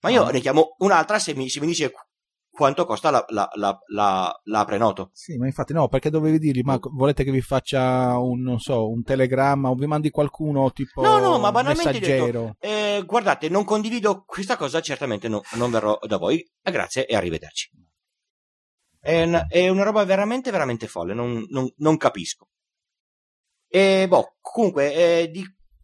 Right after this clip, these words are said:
Speaker 1: questa scheda è in-, è interessante, ov-, ovviamente perde la, la parte wifi,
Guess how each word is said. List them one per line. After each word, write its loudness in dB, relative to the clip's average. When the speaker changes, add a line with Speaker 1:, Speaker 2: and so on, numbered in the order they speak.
Speaker 1:
questa -2
scheda 0
è -6
in-, 0
è -2
interessante, 0
ov-, -2
ovviamente 0
perde 0
la, 0
la -6
parte -2
wifi, -2